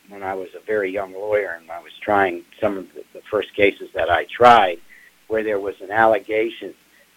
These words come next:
that the, my client was contributory negligence, negligent. One of the things that the defense lawyer did at the close of the case is he took out a sheet of paper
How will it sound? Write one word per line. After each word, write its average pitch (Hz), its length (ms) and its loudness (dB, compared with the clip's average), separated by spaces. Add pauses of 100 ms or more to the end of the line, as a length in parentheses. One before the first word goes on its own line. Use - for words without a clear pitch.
(100)
that 101 240 -6 (100)
the, 90 80 -16 (380)
my 92 200 -4
client 127 440 6
was 82 140 -12
contributory 95 720 -10
negligence, 104 540 0 (460)
negligent. 101 520 2 (420)
One 143 160 4
of 135 100 2
the 117 80 -6
things 127 360 -6
that 101 160 -12
the 95 80 -10
defense 147 320 -2 (100)
lawyer 95 340 -2
did 127 420 8 (520)
at 92 200 -12
the 87 80 -16
close 151 460 4
of 120 100 -10
the 110 100 -4
case 143 400 4
is - 120 -6
he 120 80 -10
took 180 240 4
out 151 160 8
a 101 160 6 (300)
sheet 165 160 -4
of - 100 -2
paper 117 320 -2